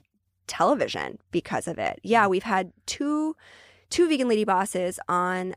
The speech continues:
uh, S-, Susie Welch's, uh, N B C, N B C, N B C's, uh, Susie Welch helped fix my career, which is amazing. Um,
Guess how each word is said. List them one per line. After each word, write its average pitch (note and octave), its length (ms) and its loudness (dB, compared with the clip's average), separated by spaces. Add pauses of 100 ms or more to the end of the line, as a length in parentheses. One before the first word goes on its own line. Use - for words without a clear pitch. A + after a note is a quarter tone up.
uh, F3+ 220 2
S-, - 420 -8
Susie G#3+ 360 -2
Welch's, F3+ 520 -2
uh, - 360 -2 (120)
N F#3 160 -2
B F#3 100 -2
C, G#3 220 0
N F#3+ 80 0
B F#3+ 80 -4
C, - 200 -8
N A#3+ 140 2
B C4 100 -2
C's, G#3 420 -2
uh, F3+ 320 0
Susie G#3 280 -4
Welch F#3 200 0
helped - 180 -2
fix - 220 -6
my G#3+ 100 -2
career, G#3+ 460 2 (500)
which A#3 160 -8
is C4+ 60 -10
amazing. G#3+ 600 -2 (340)
Um, B3+ 300 4